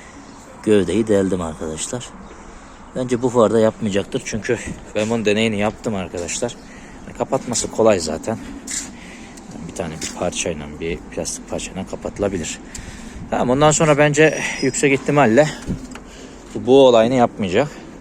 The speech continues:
Ama bu farların kaderinde bu var. Yani bunlar iyi havalandırması olmadığı için maalesef ufak bir contanın eskimesinde, ufak bir ayağın kırılmasında, e, bu alıyor.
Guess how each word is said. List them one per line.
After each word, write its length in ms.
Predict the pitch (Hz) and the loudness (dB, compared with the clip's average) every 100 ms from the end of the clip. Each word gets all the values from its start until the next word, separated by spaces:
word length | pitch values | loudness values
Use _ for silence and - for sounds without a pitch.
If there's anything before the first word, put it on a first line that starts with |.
| - - - - - - | -20 -20 -18 -18 -16 -2
Ama 160 | 165 151 | 0 2
bu 80 | |
farların 600 | 147 160 151 147 - 151 147 | 4 6 6 6 4 2 4
kaderinde 460 | 139 139 139 151 | 6 6 4 4
bu 120 | 151 | 6
var. 120 | 120 98 | 6 6
Yani 280 | 113 117 | 4 2
bunlar 360 | 113 123 120 - - - - 104 | 0 0 -2 -4 -12 -18 -10 2
iyi 200 | 127 123 | 4 4
havalandırması 720 | 120 113 117 117 120 117 113 | 6 6 6 4 2 2 0
olmadığı 300 | 127 101 95 | 0 0 0
için 240 | - 104 - - - - - - - | -2 -4 -8 -14 -16 -18 -18 -18 -4
maalesef 420 | 127 117 - 127 113 - | 2 4 4 0 -2 -4
ufak 300 | - 123 - | 2 2 2
bir 60 | 104 | 0
contanın 480 | 110 107 117 110 98 - - - - - - - - - - | 0 2 4 2 0 -12 -14 -14 -14 -16 -16 -16 -16 -16 -4
eskimesinde, 800 | 110 - 113 107 - 107 95 101 101 - - - | 0 2 2 2 2 2 2 2 0 -10 -14 -10
ufak 300 | - 113 - | 0 0 4
bir 60 | 101 | 4
ayağın 320 | 98 101 98 | 6 4 2
kırılmasında, 720 | - 101 98 90 90 85 110 - - - - - - - - | -2 -2 0 -2 -2 -2 -4 -6 -18 -16 -16 -14 -12 -8 -4
e, 220 | 87 85 | -2 2
bu 180 | 110 117 | 6 6
alıyor. 500 | 107 117 101 - | 6 4 2 0